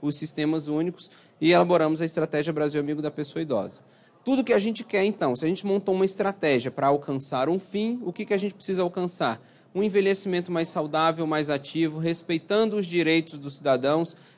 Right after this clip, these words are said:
e buscar um envelhecimento também sustentável, tá?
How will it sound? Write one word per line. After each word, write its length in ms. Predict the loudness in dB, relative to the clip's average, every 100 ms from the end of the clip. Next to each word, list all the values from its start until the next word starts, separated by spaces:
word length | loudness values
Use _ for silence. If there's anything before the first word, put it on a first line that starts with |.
| 0
e 80 | 0
buscar 380 | 2 -2 0
um 60 | 2
envelhecimento 640 | 2 0 -2 -4 -4 -4
também 280 | -2 0 0
sustentável, 800 | -2 -8 -8 -8 -6 -8 -10 -18 _ _ _ -4
tá? 240 | 0 0